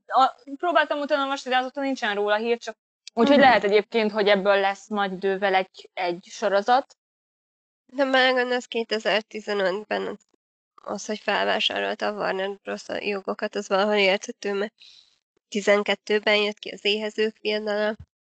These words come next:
Speaker 3: az követte több young adult könyv. Ez, hogyha a méz feldolgozás, tehát hogyha a Maze Runner-re gondolsz, vagy volt az a, az a másik.
Speaker 1: Divergent, nem?
Speaker 3: Divergent, az.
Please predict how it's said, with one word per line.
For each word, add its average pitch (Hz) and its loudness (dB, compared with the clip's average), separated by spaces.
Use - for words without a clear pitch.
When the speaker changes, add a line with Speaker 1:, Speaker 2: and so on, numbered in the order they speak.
Speaker 3:
az - -14
követte 196 -4
több 196 -4
young 196 -6
adult 202 -4
könyv. 208 -4
Ez, - -20
hogyha 180 -6
a - -12
méz 190 0
feldolgozás, 196 -2
tehát 190 -8
hogyha - -10
a - -4
Maze 196 0
Runner-re 196 -2
gondolsz, 196 -6
vagy 185 0
volt 190 0
az 196 -6
a, 196 0
az - -14
a 190 -6
másik. 190 -4
Speaker 1:
Divergent, 214 4
nem? 233 -4
Speaker 3:
Divergent, 196 -2
az. 180 -2